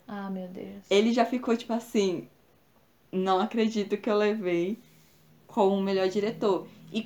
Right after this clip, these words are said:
Speaker 2: quando foi como melhor filme, tipo, a Ana acho que tava dormindo essa hora já.
Speaker 1: É, o meu caí no sono e aí eu acordei, tipo, umas duas da manhã.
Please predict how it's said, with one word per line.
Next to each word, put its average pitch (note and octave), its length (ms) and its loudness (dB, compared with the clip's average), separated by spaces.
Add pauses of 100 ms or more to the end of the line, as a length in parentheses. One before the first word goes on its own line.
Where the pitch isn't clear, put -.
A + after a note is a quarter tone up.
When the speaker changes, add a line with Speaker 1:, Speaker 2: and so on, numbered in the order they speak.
(140)
Speaker 2:
quando G4 560 4
foi A3 720 2 (1000)
como G#3+ 320 4
melhor G3+ 480 0 (160)
filme, G#3 420 -2 (200)
tipo, - 640 -4
a E3+ 80 -2
Ana G3+ 260 -2
acho B3+ 140 -6
que - 80 -20
tava G#3 180 -4
dormindo G3 400 -4
essa G3 240 -6
hora E3+ 220 -4
já. G3+ 100 2
Speaker 1:
É, C#4+ 760 6
o A3+ 200 4
meu A#3+ 180 0
caí B3 260 -2
no D4+ 120 0
sono B3+ 540 2
e A#3 140 0
aí A3 140 4
eu A3 60 4
acordei, A3+ 360 -2
tipo, A3 260 -10
umas A3+ 380 -2
duas G3 360 -2
da G#3 120 -2
manhã. G3+ 480 -4